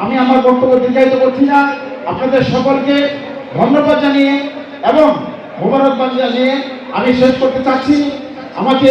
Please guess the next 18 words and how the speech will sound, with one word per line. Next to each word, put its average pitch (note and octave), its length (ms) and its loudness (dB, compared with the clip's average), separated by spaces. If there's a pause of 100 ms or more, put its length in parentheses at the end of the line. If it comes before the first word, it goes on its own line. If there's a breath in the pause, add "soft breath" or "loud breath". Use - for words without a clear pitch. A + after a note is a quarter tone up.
এখানে B3+ 260 0 (520)
আমন্ত্রণ C4 480 -2 (120)
করার A#3+ 260 0
জন্য B3+ 240 2 (520)
শুকরিয়া C4 360 2
জ্ঞাপন C4 300 0
করছি। C#4 260 2 (560)
সেই D4 240 2
সাথে B3+ 280 0
সাথে - 220 -2 (840)
আমরা B3 240 2 (440)
যাতে A#3 200 2
ভবিষ্যতে C#4 600 4 (480)
আমাদের C#4+ 360 0
উপর B3+ 160 2 (240)
অর্পিত C4+ 260 -2 (120)
দায়িত্ব B3+ 280 2 (560)
যথাযথভাবে C4+ 600 4